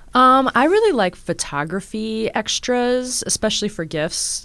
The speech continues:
Um, and I've just got a really cool little tripod called the Stance. It's from a company called Kenu,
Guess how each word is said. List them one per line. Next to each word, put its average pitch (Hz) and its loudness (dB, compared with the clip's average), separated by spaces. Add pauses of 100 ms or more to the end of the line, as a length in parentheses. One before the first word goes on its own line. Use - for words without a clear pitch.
Um, 160 -2
and 175 -6
I've 175 -4
just 226 -4
got 190 2
a 170 0
really 165 -2
cool 160 -4
little 151 -4
tripod 160 -2
called 143 -6
the 135 -6
Stance. 180 -4
It's - -10
from 156 -8
a 143 -10
company 160 -10
called 143 -12
Kenu, 208 -6